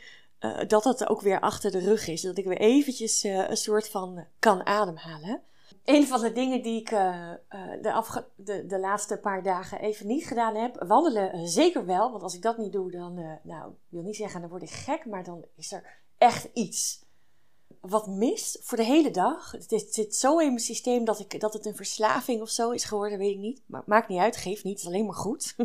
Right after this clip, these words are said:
<laughs> Want het krijgt mij elke ochtend weer, eh, mijn bed uit, mijn warme bedje. Eh, ik heb dus mijn, eh, een paar dagen niet mijn, eh, soort van ochtendroutine gedaan. En dat is elke ochtend, eh, even een paar bladzijden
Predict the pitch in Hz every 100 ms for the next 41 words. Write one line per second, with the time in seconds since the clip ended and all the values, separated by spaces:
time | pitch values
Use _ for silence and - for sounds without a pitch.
0 | - - - - - - 202 - - -
1 | 208 - 214 175 208 - - 196 180 185
2 | 175 165 170 180 214 214 240 208 220 226
3 | 180 202 233 220 208 220 - - - -
4 | - - - 247 233 220 247 254 302 285
5 | 269 269 247 240 226 202 185 180 - -
6 | 208 254 262 254 214 208 226 294 247 214
7 | 208 202 196 - 220 208 208 190 214 247
8 | 247 202 196 - 190 175 170 165 147 202
9 | 226 190 196 196 185 - - 208 - -
10 | - - 165 - 170 165 180 190 180 220
11 | 220 226 220 202 185 185